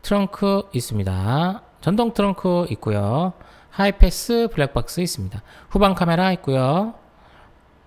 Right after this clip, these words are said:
네, 양방향 통풍 열선 시트 옵션이 있는 차량, 핸들 열선 있고요.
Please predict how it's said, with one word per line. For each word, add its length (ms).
네, 180
양방향 400
통풍 240
열선 260
시트 300
옵션이 440
있는 320
차량, 420
핸들 180
열선 340
있고요. 340